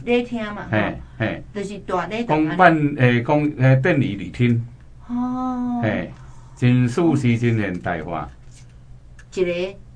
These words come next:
Speaker 1: 还是几落个？
Speaker 2: 哈，过去五间，我去五间啊。
Speaker 1: <laughs> 二千去五间啊。
Speaker 2: 嘿。
Speaker 1: 哦，安尼你经费一，诶，你真够清楚哦。
Speaker 2: 嘿，自由裁员。
Speaker 1: 哦，自由裁员。
Speaker 2: 嘿。
Speaker 1: 啊，迄会当收费就对了。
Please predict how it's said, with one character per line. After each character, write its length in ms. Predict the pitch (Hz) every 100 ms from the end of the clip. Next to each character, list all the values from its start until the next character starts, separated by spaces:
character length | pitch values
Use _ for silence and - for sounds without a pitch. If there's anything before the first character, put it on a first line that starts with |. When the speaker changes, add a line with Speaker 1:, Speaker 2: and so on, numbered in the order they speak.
| - -
Speaker 1:
还 80 | -
是 140 | 190 180
几 60 |
落 100 | 226
个？ 60 | 180 131 120 135 - -
Speaker 2:
哈， 160 | 107 - -
过 160 | 165
去 220 | 135 - -
五 180 | 123 113
间， 180 | 151
我 100 | 156
去 180 | 165 143
五 140 | 123 -
间 180 | 131 127
啊。 100 | 131 - -
Speaker 1:
<laughs> 200 | - -
二 220 | 196 175 185
千 360 | - 277 277
去 220 | - 269
五 200 | 214 151
间 240 | - 202 196
啊。 60 |
Speaker 2:
嘿。 160 | 104 - - - - -
Speaker 1:
哦， 260 | - 247 185
安 100 | -
尼 60 | - 359
你 100 | 359
经 260 | 262 247
费 120 | 220
一， 200 | 214 - -
诶， 240 | 233 180
你 80 | 285
真 320 | - - 240
够 180 | 233 220
清 220 | 220 214
楚 180 | 220 277
哦。 240 | 196 180 - -
Speaker 2:
嘿， 200 | 135 170
自 200 | 160 208
由 120 | 156 113
裁 220 | 113 127
员。 220 | 92 78 - - - - -
Speaker 1:
哦， 140 | 359
自 200 | 359 381
由 160 | 220 208
裁 220 | 233 190
员。 260 | 98 82 - - - - - - -
Speaker 2:
嘿。 60 |
Speaker 1:
啊， 20 | 254
迄 180 | 269
会 60 | 165
当 160 | 185 202
收 200 | 170 147
费 140 | 135
就 100 | 123 127
对 100 |
了。 80 | 120